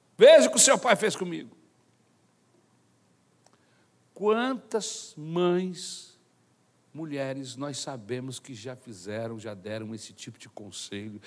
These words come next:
já falaram esse tipo de coisa para suas filhas ou filhos? É aquela pessoa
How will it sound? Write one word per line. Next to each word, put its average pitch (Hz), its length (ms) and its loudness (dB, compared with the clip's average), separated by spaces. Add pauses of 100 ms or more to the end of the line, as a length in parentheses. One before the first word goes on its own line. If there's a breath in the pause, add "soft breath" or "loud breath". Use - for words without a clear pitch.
(140 loud breath)
já - 160 -10
falaram 110 420 -8
esse 95 140 -12
tipo - 160 -16
de - 100 -18
coisa 104 360 -14 (300)
para 107 100 -14
suas - 280 -16
filhas 104 360 -8
ou 90 60 -10
filhos? - 480 -20 (2500 loud breath)
É 269 120 8
aquela 277 300 4
pessoa 180 960 4